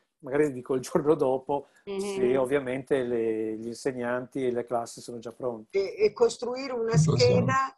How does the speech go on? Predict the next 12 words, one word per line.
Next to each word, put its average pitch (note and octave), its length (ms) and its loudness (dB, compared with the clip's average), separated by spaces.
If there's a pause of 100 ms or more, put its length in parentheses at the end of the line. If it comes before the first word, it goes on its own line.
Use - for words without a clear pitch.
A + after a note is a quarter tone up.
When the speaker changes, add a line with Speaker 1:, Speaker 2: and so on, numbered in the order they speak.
(180)
Speaker 3:
di G#3+ 240 -4
rifer-, A#3 560 6
di A#3 160 -2
referenti B3 800 0
per G#3+ 200 2
ogni G#3 340 4
scuola, D#3+ 680 -2
per F#3+ 180 -4
ogni A3+ 260 4
realtà G3+ 500 2
educativa G3+ 640 0
coinvolta. F#3 800 -4